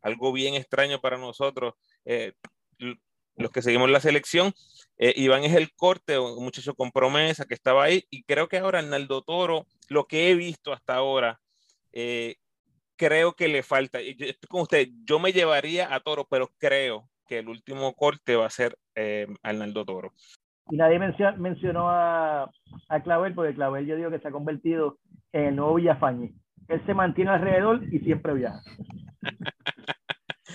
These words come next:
Speaker 1: Eh, bueno, bueno, los resultados en los amistosos, Puerto Rico tuvo marca de uno y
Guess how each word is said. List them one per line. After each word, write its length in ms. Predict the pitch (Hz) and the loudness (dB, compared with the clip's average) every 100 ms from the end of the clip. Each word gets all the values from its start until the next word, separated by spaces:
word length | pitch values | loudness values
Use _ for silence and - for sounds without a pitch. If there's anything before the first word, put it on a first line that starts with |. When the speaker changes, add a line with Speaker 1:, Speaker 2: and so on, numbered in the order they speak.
| 208 175 | -10 4
Speaker 1:
Eh, 140 | 139 135 | 6 8
bueno, 220 | 131 123 | 6 6
bueno, 280 | 170 202 139 - - _ | 6 6 2 -4 -20 _
los 140 | 147 156 | -2 0
resultados 520 | 170 180 170 190 202 | 0 -6 -2 -2 0
en 80 | 196 | -4
los 100 | 202 | -6
amistosos, 680 | 196 190 - 214 185 185 180 _ | -6 -10 -6 -6 -4 -6 -8 _
Puerto 380 | 147 - 139 | -4 -2 -4
Rico 480 | 135 139 135 165 160 | -2 -4 -2 -4 -4
tuvo 220 | - 156 | -4 -6
marca 320 | 156 156 - 143 | -4 -6 0 0
de 120 | 135 | 0
uno 300 | 135 139 | -4 -6
y 100 | 147 | -8